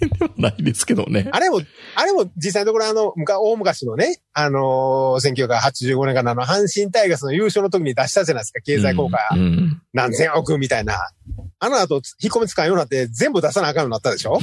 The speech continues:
Speaker 1: <laughs> そうなの？そうなの？
Speaker 2: うん。だからそれまであんまなかったもん、関西で、その経済効果みたいな。
Speaker 1: うん。
Speaker 2: あの時に阪神タイガースが優勝したことによってすごい経済効果が出ましたっ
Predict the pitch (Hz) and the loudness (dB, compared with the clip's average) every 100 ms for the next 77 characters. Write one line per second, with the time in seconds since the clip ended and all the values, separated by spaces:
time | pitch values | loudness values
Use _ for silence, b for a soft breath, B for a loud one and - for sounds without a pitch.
0 | - - - 196 123 95 107 131 - - | 0 0 2 2 2 0 0 0 -2 2
1 | 202 165 95 101 - - - - - - | 2 2 0 0 0 -4 -20 -16 -10 -6
2 | - - - 131 101 185 190 - 339 415 | -6 -4 -2 -2 -2 -2 -2 0 0 2
3 | 208 160 214 160 277 320 208 156 175 175 | 2 2 0 0 0 0 0 0 0 0
4 | 151 127 123 120 143 131 139 - 165 160 | 0 0 0 0 0 0 -2 -2 -2 0
5 | 151 139 160 131 113 113 113 - - - | 0 0 -2 -2 -2 -2 -2 -4 -12 -2
6 | 90 87 82 80 78 85 95 147 - _ | 2 4 4 2 2 0 0 -2 -8 _
7 | _ _ - B B B 220 302 311 202 | _ _ -20 B B B -4 -2 -2 0
8 | 214 269 175 135 240 254 262 254 277 214 | 0 2 2 2 0 0 -2 0 2 2
9 | 151 143 131 220 196 214 185 196 135 127 | 0 0 0 0 2 0 2 0 0 0
10 | 127 123 - 139 254 208 220 226 226 214 | -2 -2 -2 0 0 0 0 0 0 2
11 | 214 190 135 123 151 233 294 - 226 | 0 0 -2 -2 0 2 0 0 -2